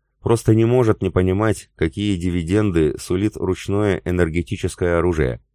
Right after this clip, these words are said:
По сути, человечество имело на вооружении то же самое, что и пятьсот лет назад. Достаточно примитивная реакция окисления с выделением большого количества газа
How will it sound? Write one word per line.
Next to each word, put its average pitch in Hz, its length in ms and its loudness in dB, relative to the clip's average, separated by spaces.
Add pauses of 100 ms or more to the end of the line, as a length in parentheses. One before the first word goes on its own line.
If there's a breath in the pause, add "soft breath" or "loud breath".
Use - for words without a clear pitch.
(440)
По 101 100 -2
сути, 127 300 -4
человечество 104 760 0
имело 101 360 0
на 95 120 0
вооружении 98 640 0
то 98 140 0
же 92 120 -2
самое, 92 460 -2
что 82 200 -4
и 98 80 2
пятьсот 98 400 -2
лет 95 160 -2
назад. 85 320 -2 (560)
Достаточно - 640 -2
примитивная 107 720 0
реакция 95 540 2
окисления 82 720 -2
с - 120 -12
выделением 98 560 0
большого 92 400 2
количества 95 520 -4
газа 87 400 0